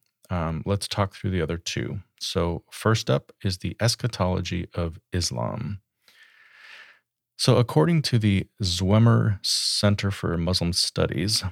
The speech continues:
um, there are six major things we should know about the Islamic faith as it heads toward the end of time.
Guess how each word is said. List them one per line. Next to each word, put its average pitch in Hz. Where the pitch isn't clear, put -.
um, 90
there 95
are 90
six -
major 92
things 82
we 80
should -
know 78
about 73
the 90
Islamic 87
faith -
as 85
it 73
heads 90
toward 80
the 73
end 53
of -
time. -